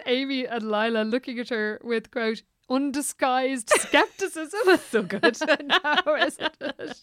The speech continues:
Speaker 1: And A J is sitting on the sand on the beach, emptying sand from his boat shoes. You fucking knew he wore deck shoes, don't you?
Speaker 2: <laughs>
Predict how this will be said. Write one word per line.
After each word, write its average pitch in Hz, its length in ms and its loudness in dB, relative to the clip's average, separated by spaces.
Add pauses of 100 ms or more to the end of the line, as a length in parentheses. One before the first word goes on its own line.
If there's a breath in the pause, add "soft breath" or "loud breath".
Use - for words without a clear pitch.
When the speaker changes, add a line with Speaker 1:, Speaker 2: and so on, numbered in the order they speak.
(1120 loud breath)
Speaker 1:
And 320 360 2
A 320 220 4
J 240 340 4 (180 soft breath)
is 254 80 -10
sitting 349 320 -4
on 339 80 -2
the 302 100 -4
sand 240 540 -2 (340)
on 240 120 -2
the 226 80 -8
beach, 254 260 -2 (100)
emptying 262 440 -4
sand 247 580 -4 (140)
from 196 160 -10
his 185 220 -6
boat 185 500 -6
shoes. 165 520 -8
You 170 160 -14
fucking - 600 -12
knew 190 240 -6
he 170 180 -8
wore 156 240 -8
deck 160 300 -12
shoes, 165 320 -10
don't 214 280 -2
you? 269 100 2
Speaker 2:
<laughs> 302 140 2